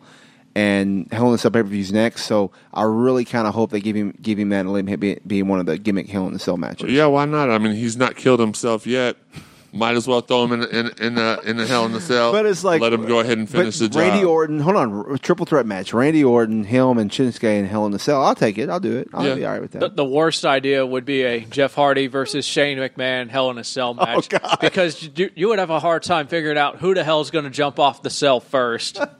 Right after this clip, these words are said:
Speaker 2: Or from the highest point. I think that would be absolutely delightful.
Speaker 1: Oh,
Speaker 2: Yeah.
Speaker 1: we'll delete that comment. All right. So, uh, what we got next? The Women's Cha-, Championship match? Raw Championship match?
Speaker 3: The annihilation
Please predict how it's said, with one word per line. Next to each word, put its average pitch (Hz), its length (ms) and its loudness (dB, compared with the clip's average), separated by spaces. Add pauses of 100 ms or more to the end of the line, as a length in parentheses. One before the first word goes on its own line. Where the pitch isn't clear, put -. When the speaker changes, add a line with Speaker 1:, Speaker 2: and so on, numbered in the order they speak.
(680)
Speaker 2:
Or 135 120 -2
from 123 180 0
the 117 80 0
highest 117 400 -2
point. 117 420 0
I 151 420 -2
think 117 200 0
that 120 160 0
would 113 120 2
be 117 140 2
absolutely 117 720 0 (340)
delightful. 113 1120 0
Speaker 1:
Oh, - 420 -2
Speaker 2:
Yeah. 90 680 -4
Speaker 1:
we'll 135 100 0
delete 117 300 0
that 107 120 -2
comment. 110 360 -4
All 175 100 2
right. 156 200 2
So, - 600 -4
uh, 156 180 0
what 175 200 -2
we 170 80 -4
got 165 140 0
next? 139 240 -2
The 123 160 0
Women's 131 300 0
Cha-, - 120 0
Championship 165 380 -4
match? 190 300 -8 (180)
Raw 151 200 2
Championship 175 380 -6
match? - 220 -10
Speaker 3:
The 151 240 -2 (280)
annihilation 160 1080 2